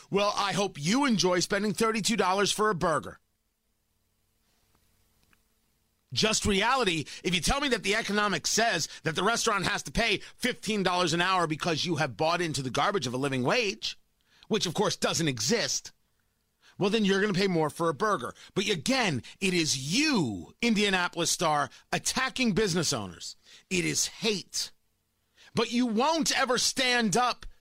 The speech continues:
to anybody who matches your ideological core. Let's be clear.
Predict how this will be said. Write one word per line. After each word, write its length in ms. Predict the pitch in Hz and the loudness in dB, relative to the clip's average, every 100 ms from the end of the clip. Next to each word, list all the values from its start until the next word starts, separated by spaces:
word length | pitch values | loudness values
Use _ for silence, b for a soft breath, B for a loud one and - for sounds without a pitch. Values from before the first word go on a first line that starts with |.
| _ _ B B | _ _ B B
to 120 | - 226 | -2 0
anybody 420 | 262 240 233 233 | 0 2 2 2
who 100 | 226 | 2
matches 480 | 220 233 - 220 190 | 2 0 0 2 2
your 80 | 214 | 2
ideological 760 | 202 208 202 185 185 156 - | 0 0 2 2 0 -2 -8
core. 500 | 131 - 190 160 104 - _ _ _ _ _ _ _ _ _ _ _ _ _ B 165 | -10 -2 0 2 -2 -8 _ _ _ _ _ _ _ _ _ _ _ _ _ B -2
Let's 200 | 247 - | -2 0
be 160 | 254 | -4
clear. 480 | - 233 190 117 | 0 0 2 0